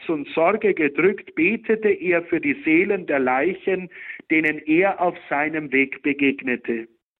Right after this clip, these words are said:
Am Berg angekommen, kniete er zu Füßen des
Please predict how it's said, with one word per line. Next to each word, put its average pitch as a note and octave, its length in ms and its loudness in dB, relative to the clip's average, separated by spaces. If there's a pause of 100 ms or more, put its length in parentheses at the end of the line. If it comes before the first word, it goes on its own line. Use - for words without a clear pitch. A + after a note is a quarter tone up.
(800)
Am F3 320 0
Berg G3 440 2
angekommen, D#3 920 -2
kniete A#3 480 2
er F#3 320 2
zu E3 180 -2
Füßen A3 560 -2
des E3+ 160 0